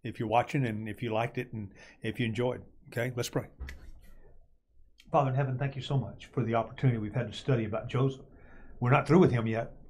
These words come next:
Uh, there's a lot more left to come, and we'll see a lot more of, uh, of his integrity and his character and, and how we can apply some of that to our own lives.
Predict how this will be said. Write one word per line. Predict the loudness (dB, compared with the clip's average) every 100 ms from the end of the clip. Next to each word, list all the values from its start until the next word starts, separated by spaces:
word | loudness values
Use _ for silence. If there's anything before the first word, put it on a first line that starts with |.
| -18 -6
Uh, | -4 -2
there's | -2 2
a |
lot | 2 6
more | 6 4 4
left | 2 2
to |
come, | 0 2 4 0
and | -2
we'll | -4
see | 0 2
a | 4
lot | 6 6 8
more | 6 6 2 -2 -14 -18 -10 0
of, | 0 0
uh, | -2 -2
of | -4 0
his | 4 4 2
integrity | 0 0 2 0 0
and | 0
his | -4
character | 0 2 2 0 -2 -2
and, | -4 -10 -20 -14 -6
and | -4 -4 -2
how | 2 2
we | 2
can | -2
apply | -4 0 0
some | 2 0
of |
that | 0 -2
to | 0
our | 4 4
own | 4
lives. | 2 -2 -6